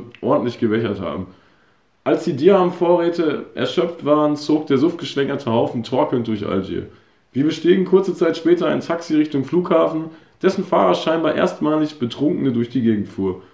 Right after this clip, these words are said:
und Probleme hatte, den Kommunikationssträngen des Mitstreiters Kus zu folgen. Wie ein Maschinengewehr schoss er im Sekundentakt einfach sinnlose Namen ins Gefährt,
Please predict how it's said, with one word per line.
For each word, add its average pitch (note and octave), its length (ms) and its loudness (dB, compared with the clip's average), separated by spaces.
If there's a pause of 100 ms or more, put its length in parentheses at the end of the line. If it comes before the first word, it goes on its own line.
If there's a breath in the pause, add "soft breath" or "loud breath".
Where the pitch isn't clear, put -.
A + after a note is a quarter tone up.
(320 loud breath)
und G3 200 6
Probleme E3+ 540 8
hatte, D3 420 2
den B2 200 0
Kommunikationssträngen D3 1200 0
des A#2 200 -4
Mitstreiters B2 760 -2
Kus E3 420 -8
zu D3+ 120 0
folgen. G2 400 0 (480 soft breath)
Wie D3 140 6
ein A3 80 8
Maschinengewehr D#3 640 4
schoss F3 300 0
er E3 120 4
im D#3 200 2
Sekundentakt E3 720 2
einfach D#3+ 260 -2
sinnlose D#3 500 2
Namen B2+ 340 2
ins F#2+ 120 -10
Gefährt, G2+ 460 -2